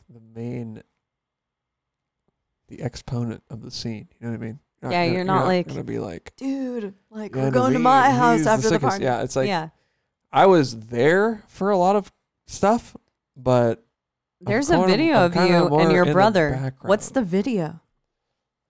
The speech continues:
Speaker 1: I don't know what you're talking about.
Speaker 2: That video that you and Nick Gautier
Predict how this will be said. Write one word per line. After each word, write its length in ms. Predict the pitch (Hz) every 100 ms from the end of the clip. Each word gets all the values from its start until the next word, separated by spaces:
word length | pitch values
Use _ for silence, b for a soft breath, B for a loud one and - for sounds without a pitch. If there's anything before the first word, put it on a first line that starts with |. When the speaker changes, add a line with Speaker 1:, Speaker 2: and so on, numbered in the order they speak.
| -
Speaker 1:
I 40 |
don't 80 | 127
know 60 | 135
what 60 | 113
you're 60 |
talking 180 | 117 113
about. 100 | - _ _
Speaker 2:
That 320 | 190 175 - _ -
video 640 | 180 180 180 180 160 151
that 320 | - 165 143
you 480 | 180 165 175 196 202
and 240 | 196 165 170
Nick 180 | 180 -
Gautier 640 | 156 165 - 175 175 170